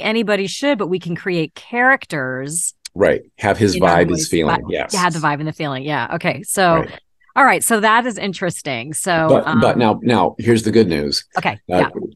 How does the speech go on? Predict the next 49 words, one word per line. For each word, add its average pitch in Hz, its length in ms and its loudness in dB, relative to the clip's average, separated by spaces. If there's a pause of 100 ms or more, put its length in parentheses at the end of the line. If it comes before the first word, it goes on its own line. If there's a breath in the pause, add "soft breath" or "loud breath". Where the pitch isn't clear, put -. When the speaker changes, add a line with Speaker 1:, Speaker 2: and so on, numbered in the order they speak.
(180)
Speaker 2:
David 104 240 4
Hyde 104 160 4
Pierce 110 220 4
came 101 240 2
in 98 460 2
to, 92 480 2
to - 300 -2
voice 90 320 6
over 82 280 4
me. 73 280 -2 (680 soft breath)
Uh, 82 360 2 (160)
and 85 300 -2
he 95 140 -2
didn't 95 220 2
know 95 80 2
what 95 140 6
he 98 40 4
was 92 100 2
walking 87 360 2
into 85 240 0
exactly. 80 680 0
And, 80 320 -4
uh, 71 200 -4
he 90 180 -4
saw, 87 380 2
so, 92 200 2
you 113 100 4
know, 87 120 2
in 107 160 2
a, - 20 2
in 110 160 0
an 101 160 2
A 110 120 4
D 107 100 2
R 92 100 2
session, 98 320 0
you're 98 80 -2
watching, 87 560 -2
you 92 80 -2
know, 85 100 2
clips - 300 -2
of 101 80 4
the 110 60 0
Speaker 1:
Yep. - 80 -2
Speaker 2:
film, 80 320 0
and 87 100 0
you 85 160 0
Speaker 1:
Yep. 78 100 2
Speaker 2:
are, 76 240 2